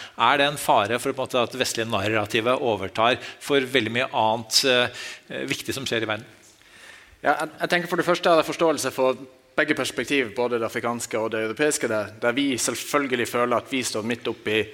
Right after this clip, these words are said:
Speaker 2: verdens viktigste krise akkurat nå. Det er sånn det føles for alle som jobber med det, og definitivt for de som er direkte påvirket. Eh, samtidig er det jo krig andre steder i verden også,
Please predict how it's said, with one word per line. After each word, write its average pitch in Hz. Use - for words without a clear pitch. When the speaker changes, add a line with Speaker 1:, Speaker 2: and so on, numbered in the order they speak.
Speaker 2:
verdens 110
viktigste 101
krise 104
akkurat 92
nå. 135
Det 131
er -
sånn 165
det -
føles 143
for 113
alle 120
som 107
jobber 131
med 170
det, 185
og 131
definitivt 120
for 104
de 113
som 101
er 104
direkte 104
påvirket. 101
Eh, 120
samtidig 175
er 151
det 160
jo -
krig 143
andre 131
steder 107
i 98
verden 98
også, 117